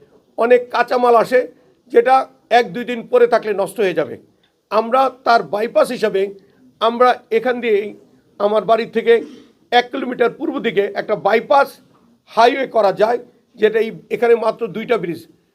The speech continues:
খুবই ছোট ছোট ব্রিজ। এখানে টেন্ডারের প্রস্তুতি নিয়ে আছে, আমরা এটাকে, আহ, এলজিটির সাথে কথা টথা বলে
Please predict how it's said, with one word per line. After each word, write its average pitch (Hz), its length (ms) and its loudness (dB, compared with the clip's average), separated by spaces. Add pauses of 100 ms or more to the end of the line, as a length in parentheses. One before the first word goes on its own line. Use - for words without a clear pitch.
(140)
খুবই 269 260 -4
ছোট 240 220 -2
ছোট 247 220 -2
ব্রিজ। 240 380 -8 (400)
এখানে 240 420 4 (560)
টেন্ডারের 247 420 4
প্রস্তুতি 247 440 -6
নিয়ে 233 200 -2
আছে, 254 300 -2 (500)
আমরা 240 300 4
এটাকে, 240 500 0 (520)
আহ, 180 200 2 (540)
এলজিটির 214 380 0
সাথে 226 300 -2
কথা 220 180 -2
টথা 220 220 0
বলে 269 300 2